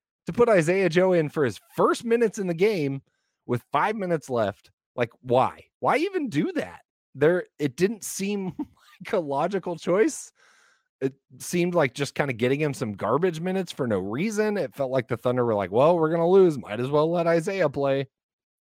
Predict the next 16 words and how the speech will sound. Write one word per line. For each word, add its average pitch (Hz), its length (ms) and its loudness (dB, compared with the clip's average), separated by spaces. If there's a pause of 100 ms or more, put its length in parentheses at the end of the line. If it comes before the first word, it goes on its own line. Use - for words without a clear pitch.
(920)
But 107 160 -2
no. 101 300 -4 (300)
How 226 180 4
wrong 214 260 4
was 131 140 0
I? 104 300 2 (720)
Uh, 131 360 4 (240)
<laughs> 170 200 -4
very 139 360 4
wrong. 85 340 -6 (280)
In 165 300 2
nine 214 360 -4
minutes, 160 440 -4 (100)
nine 226 640 -2 (960)
measly 175 680 -2 (480)
minutes 110 540 -2